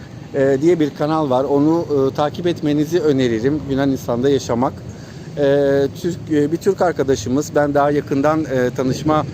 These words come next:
e, şansına erişmedim ama çok çok kaliteli,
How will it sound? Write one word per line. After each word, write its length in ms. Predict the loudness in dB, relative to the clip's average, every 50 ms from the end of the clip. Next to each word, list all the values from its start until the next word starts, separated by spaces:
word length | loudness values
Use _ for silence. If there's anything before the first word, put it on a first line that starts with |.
| -8 -10 -10 -10 -8 -4 0
e, 280 | 2 4 4 4 2
şansına 520 | 2 0 0 0 0 -2 -2 -2 -2 -2 0
erişmedim 680 | 2 2 2 2 2 -2 -2 -2 -2 0 0 -2 0
ama 200 | 0 0 -2 0
çok 200 | -2 -4 -4 -2
çok 200 | -4 -4 -2 -2
kaliteli, 500 | -2 -2 -2 -2 -2 0 0 0 0